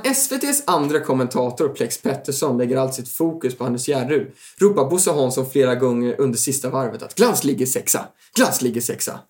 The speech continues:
Han blir till slut omsprungen och kommer i mål som sjua. Och det kanske är svårt att förstå hur bra en sjunde plats är när ens kompis går och vinner och dessutom slår världsrekord.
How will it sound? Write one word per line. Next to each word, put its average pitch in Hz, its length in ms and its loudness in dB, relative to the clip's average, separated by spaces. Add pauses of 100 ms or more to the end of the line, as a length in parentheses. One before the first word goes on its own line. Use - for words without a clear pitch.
(1000)
Han 147 120 4
blir 170 140 4
till 170 140 0
slut 160 200 2
omsprungen 156 720 4
och 123 80 0
kommer 135 220 2
i 131 40 2
mål 127 180 2
som 131 200 -4
sjua. 135 580 0 (280)
Och 135 80 -2
det 143 60 0
kanske 185 240 2
är - 20 6
svårt 208 300 4
att - 60 -10
förstå 214 400 2
hur 165 100 2
bra 160 180 2
en 151 80 0
sjunde 151 380 2
plats 202 260 0
är 135 180 0
när 123 80 -2
ens 139 180 -2
kompis 196 500 0
går 151 160 0
och 135 120 4
vinner 147 480 0 (220)
och 131 80 -6
dessutom 143 500 0
slår 135 160 -2
världsrekord. 143 560 -6